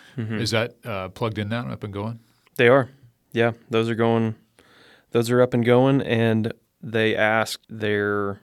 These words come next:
Speaker 1: coordinator or their superintendent when they could replace all of their other level controllers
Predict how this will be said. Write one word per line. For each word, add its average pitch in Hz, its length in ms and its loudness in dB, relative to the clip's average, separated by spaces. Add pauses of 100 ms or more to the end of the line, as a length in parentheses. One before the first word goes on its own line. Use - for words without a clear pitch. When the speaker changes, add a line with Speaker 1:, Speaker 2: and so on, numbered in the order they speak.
(100)
Speaker 1:
coordinator 110 640 0
or 101 60 -2
their 98 120 -4
superintendent 107 760 -4 (100)
when 110 460 0
they 107 180 0
could 104 560 -4 (120)
replace 110 560 -2
all 113 260 -2
of 101 120 -6
their 104 200 -2
other 110 240 -2
level 101 240 -6
controllers 98 720 -8